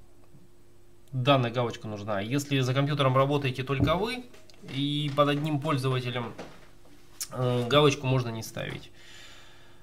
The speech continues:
Э, ну, change directory — это для изменения директории. Ну и, соответственно,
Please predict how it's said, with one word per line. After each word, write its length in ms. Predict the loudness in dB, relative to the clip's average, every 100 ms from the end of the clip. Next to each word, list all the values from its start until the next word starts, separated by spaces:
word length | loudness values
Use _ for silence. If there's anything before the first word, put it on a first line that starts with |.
| -18 -6
Э, 480 | 0 2 4 4
ну, 100 | 4
change 320 | 2 2 2 4
directory — 440 | 4 4 2 2
это 160 | 0 -2
для 160 | -4 -2
изменения 380 | 2 2 2
директории. 480 | -2 -6 -6 -6 -4
Ну 160 | -2 -2
и, 20 |
соответственно, 1040 | -2 -2 -2 -4 -6 -6 -4 -4 -4 -4